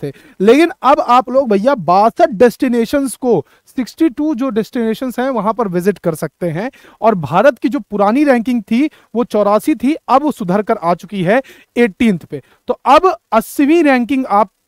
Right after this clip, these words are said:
प्राप्त कर चुके हैं। तो भैया आपको और जो हमारे दर्शक हैं सभी को बहुत बहुत मुबारक है, ठीक है।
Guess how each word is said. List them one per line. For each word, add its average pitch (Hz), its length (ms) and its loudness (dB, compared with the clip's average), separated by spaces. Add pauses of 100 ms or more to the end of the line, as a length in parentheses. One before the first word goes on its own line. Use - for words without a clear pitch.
प्राप्त 196 280 -2
कर 233 140 0
चुके 247 240 -6
हैं। 247 100 0
तो 220 80 -2
भैया 190 220 0
आपको 208 520 0
और 180 340 -2
जो 165 200 -4
हमारे 170 240 -4
दर्शक 175 320 -4
हैं 208 60 -2
सभी 175 240 -4
को 185 100 -6
बहुत 160 180 -4
बहुत 170 240 -4
मुबारक 156 360 -2
है, 302 100 0 (440)
ठीक 262 140 2
है। 254 120 4